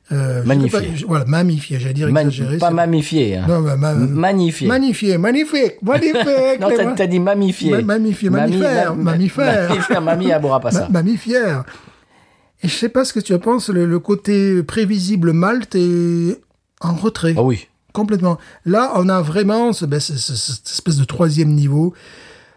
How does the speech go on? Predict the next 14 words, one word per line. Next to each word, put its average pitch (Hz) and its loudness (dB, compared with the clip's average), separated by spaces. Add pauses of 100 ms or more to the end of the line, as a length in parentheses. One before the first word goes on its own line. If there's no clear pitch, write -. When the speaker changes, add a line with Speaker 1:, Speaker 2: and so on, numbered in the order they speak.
(140)
Speaker 1:
On 151 2
a 156 4
un 156 4
côté 147 -2
herbeux, 143 0
on 135 2
a 127 2
un 131 2
côté 139 -2
plante, 147 0 (100)
on 127 0
a 131 0
un 127 -2
côté 135 -4